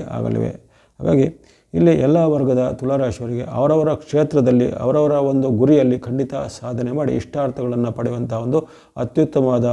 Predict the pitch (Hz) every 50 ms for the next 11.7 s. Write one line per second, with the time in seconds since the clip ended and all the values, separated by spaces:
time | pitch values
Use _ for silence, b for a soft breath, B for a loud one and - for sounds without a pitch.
0 | 120 - B B B B 135 127 120 127 156 151 - 156 - 143 117 - 127 127
1 | 123 123 - - 127 123 117 98 - 131 143 147 151 135 120 107 123 123 120 113
2 | 113 113 113 - - 170 175 - 127 135 151 - B B B B B - 123 -
3 | - 143 139 127 104 113 120 - 117 113 104 - - 113 117 117 117 - - b
4 | b b b b b b - 170 170 180 180 180 170 - 151 151 170 151 170 151
5 | 151 139 135 139 135 135 135 131 127 127 - 131 104 98 120 123 120 - - -
6 | - _ _ _ _ - - 147 147 139 139 139 127 135 147 - 151 151 139 135
7 | 127 - - 127 - - 127 123 123 123 127 139 139 135 123 - - 123 117 127
8 | 123 123 123 113 120 135 139 139 131 123 123 - - 120 110 127 120 120 123 -
9 | 123 131 139 135 127 131 123 123 131 120 117 127 120 117 120 120 143 156 147 123
10 | 131 120 - - 123 120 120 120 123 131 127 127 123 - 151 123 135 131 131 127
11 | 131 113 131 123 - 131 135 156 165 160 - - -